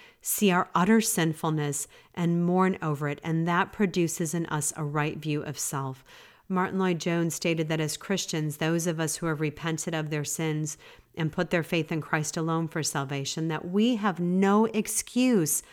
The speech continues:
for not being meek. It's not something we do. It's the character produced in us by the Spirit at work in us. Matthew twenty-three twelve sums meekness quite clearly. "Whoever exalts himself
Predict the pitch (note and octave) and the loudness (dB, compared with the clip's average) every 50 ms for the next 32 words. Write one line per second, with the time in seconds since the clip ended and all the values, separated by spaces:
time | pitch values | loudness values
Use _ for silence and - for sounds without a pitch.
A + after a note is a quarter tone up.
0 | - - - _ _ - - G#3+ G3+ G3+ G#3 G#3+ A3 G#3 G3 A3 A3 A3 A3 A3 | -20 -20 -20 _ _ 0 2 4 6 6 6 4 2 2 4 6 6 8 8 8
1 | A3 G#3 A3 A3+ G3+ D3+ C#3 C#3 - - - - - - _ _ - G#3 - - | 6 6 6 4 2 0 -2 -6 -10 -16 -20 -20 -20 -20 _ _ 0 0 0 2
2 | - G#3+ G#3 G3+ A#3 - - - A3 G3+ F#3+ F#3 - G#3 F#3+ F3+ F3+ F#3+ G3 G3 | 4 6 6 6 4 2 0 0 2 2 2 2 2 2 2 2 4 4 4 4
3 | F3+ G3 G3+ G3 E3 D3+ - F3+ D#3+ - - F#3+ E3+ - - G3+ F#3+ F#3 F#3 F#3 | 4 4 2 2 2 0 -2 -4 -6 -4 -2 -4 -4 -2 0 0 0 0 0 0
4 | - G3 F3 - - F#3+ F3 E3 F#3 F#3 F3+ - - - - G3 G3 F#3+ E3 D#3 | -2 -2 -2 -2 -2 -2 0 2 2 2 2 0 -4 -6 -2 0 0 2 0 0
5 | - - - E3+ E3 E3 E3 F3 E3+ - - - - G3+ G3+ F#3+ F3 E3 E3 - | -2 -2 -2 0 0 2 2 0 0 0 -2 0 2 2 2 4 2 0 -2 -2
6 | - F3 F#3 - E3+ F3+ F3+ F3+ - - E3 D#3 - C#3+ C#3 C3+ C3 - - - | -4 -4 -4 -2 -2 -2 -2 -2 -4 -4 -4 -4 -4 -4 -4 -6 -6 -8 -12 -14
7 | - - - - - - - - _ _ _ _ _ _ _ - F#3+ F#3 F#3+ G3 | -18 -20 -20 -20 -20 -20 -20 -20 _ _ _ _ _ _ _ 0 2 2 2 2
8 | - A#3 G#3 - - - G3+ G3 G3 F#3+ F3+ - - G3+ F#3 F3 - - - F#3+ | 2 2 0 0 0 0 2 2 4 2 2 0 0 0 0 0 -2 -4 -2 0
9 | F3+ E3 D#3 D3+ C#3+ - - F3 E3+ F3+ F3 D#3 D#3+ F3 F3 F3+ - - F3+ E3 | 0 2 0 -2 -2 -2 0 0 2 2 0 0 0 0 0 -2 -2 -2 -4 -4
10 | D3 - - - - - _ - - - A#3+ C4 C#4 C4+ - - - G#3 F3 D3+ | -4 -4 -8 -12 -16 -20 _ -20 -4 0 0 0 0 -2 -4 -2 0 0 2 2
11 | D3 C#3 C3 C3 B2 - _ _ _ - - - - - _ _ - F#3+ F3+ F3+ | 0 0 -2 -4 -8 -10 _ _ _ -20 -20 -20 -20 -20 _ _ -2 0 2 4
12 | F#3 F#3+ G#3+ A3 - - E3+ D#3+ D3+ C3+ - - D3 E3 - - - - B3+ A#3+ | 4 4 4 2 2 2 -2 -2 -2 -2 -2 0 0 0 -2 -2 -4 0 2 2
13 | A#3 G#3+ - - A#3 A#3 A#3 A3+ - | 2 2 2 2 4 4 2 0 -4